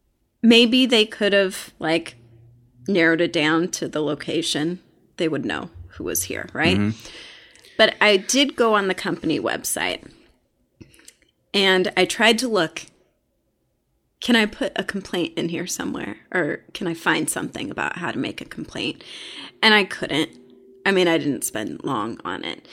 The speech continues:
Speaker 1: But then I immediately got in to thinking, "Okay, am I blowing this out of proportion?" Um,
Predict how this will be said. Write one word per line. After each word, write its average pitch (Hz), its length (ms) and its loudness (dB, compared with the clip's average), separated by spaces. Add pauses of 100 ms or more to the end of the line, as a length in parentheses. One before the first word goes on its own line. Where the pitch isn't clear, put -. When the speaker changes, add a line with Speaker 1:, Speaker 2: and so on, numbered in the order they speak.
(600)
Speaker 1:
But 240 160 2
then 285 420 6 (480)
I 247 100 8
immediately 269 920 4 (140)
got 240 300 4
in 254 460 4 (880)
to 240 120 2
thinking, 247 680 4 (760)
"Okay, 247 300 4
am 220 260 2
I 226 160 4
blowing 440 380 -2
this 427 180 -2
out 320 140 0
of 339 100 -2
proportion?" 349 960 0 (1500)
Um, 240 460 4